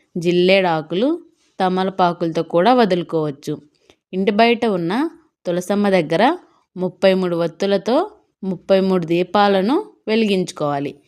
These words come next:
ఎందుకంటే ఈ లోకంలో ముప్పై మూడు కోట్ల దేవతలు ఉన్నారు కాబట్టి. ఒకవేళ తులసమ్మ లేకపోతే ఇంటి బయట ఈశాన్యం మూలల్లో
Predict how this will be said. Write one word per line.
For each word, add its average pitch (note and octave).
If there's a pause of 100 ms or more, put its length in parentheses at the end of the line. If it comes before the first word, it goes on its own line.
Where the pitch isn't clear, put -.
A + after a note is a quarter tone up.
(280)
ఎందుకంటే F3 (480)
ఈ F#3+
లోకంలో G3 (440)
ముప్పై F#3
మూడు F#3
కోట్ల F#3
దేవతలు G3
ఉన్నారు E3
కాబట్టి. C#3 (500)
ఒకవేళ F3 (520)
తులసమ్మ G#3+
లేకపోతే F3 (480)
ఇంటి F3+
బయట F3+ (520)
ఈశాన్యం A#3
మూలల్లో E3